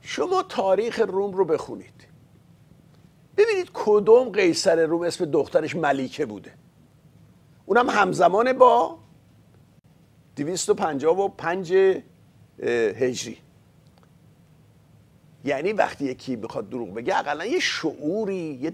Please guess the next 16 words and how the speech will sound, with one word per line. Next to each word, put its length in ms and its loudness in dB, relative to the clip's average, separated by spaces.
دانشی، 920 -2
یه 320 2
نمی‌دونم 680 -4
آگاهی 680 2
به 100 2
تاریخ 640 -4
داشته 380 -4
باشه 640 2
که 100 -2
بر 240 2
اساس 460 0
اون 400 -2
بیاد 300 4
این 160 -4
سیستم 680 -4
رو 160 4